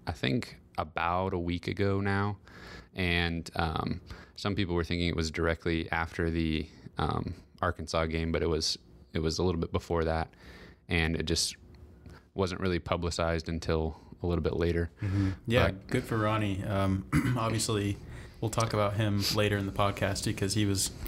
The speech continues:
Speaker 2: kind of the, uh, unlikely hero of the Arkansas game. Um,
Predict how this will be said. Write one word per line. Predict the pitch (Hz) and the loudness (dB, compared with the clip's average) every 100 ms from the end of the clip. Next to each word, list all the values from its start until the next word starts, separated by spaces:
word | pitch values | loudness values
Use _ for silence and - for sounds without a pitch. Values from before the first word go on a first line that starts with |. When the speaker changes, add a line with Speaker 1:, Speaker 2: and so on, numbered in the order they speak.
| - - - - | -10 -14 -16 -4
Speaker 2:
kind | 120 113 | 0 0
of | 95 | 2
the, | 101 98 | 2 2
uh, | 98 95 | 2 2
unlikely | 113 104 101 101 95 | 2 2 2 0 2
hero | 101 101 98 98 101 | 2 4 4 2 0
of | 107 104 | 0 2
the | 101 | 2
Arkansas | 101 104 98 101 | 2 0 0 0
game. | 98 101 101 98 - - - - - - | 0 2 2 2 -2 -10 -14 -14 -8 0
Um, | 98 95 95 98 | 2 4 2 0